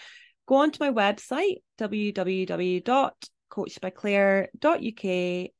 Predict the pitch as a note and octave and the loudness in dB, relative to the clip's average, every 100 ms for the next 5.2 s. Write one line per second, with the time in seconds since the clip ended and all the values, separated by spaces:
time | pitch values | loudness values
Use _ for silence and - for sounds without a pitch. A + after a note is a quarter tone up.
0 | _ G3 A#3 C#4 D#4 C4 C4 - - G#3 | _ 2 4 4 0 0 -4 -2 0 -2
1 | G#3+ G3+ F#3+ - D4 D4 - - _ - | -2 -2 -2 0 4 4 2 -4 _ -4
2 | - G3 G3 F#3+ G3 G3 F#3+ F#3+ - C4 | 0 2 2 2 2 0 -2 -6 0 -2
3 | C4+ B3 B3 D4 E4+ - _ _ _ - | 0 2 4 4 2 -4 _ _ _ 0
4 | C4+ C#4+ C4 B3 A#3+ A#3 G3+ C4 B3+ - | 0 2 2 2 2 0 0 -2 -2 -2
5 | C#4 E4+ | -2 -2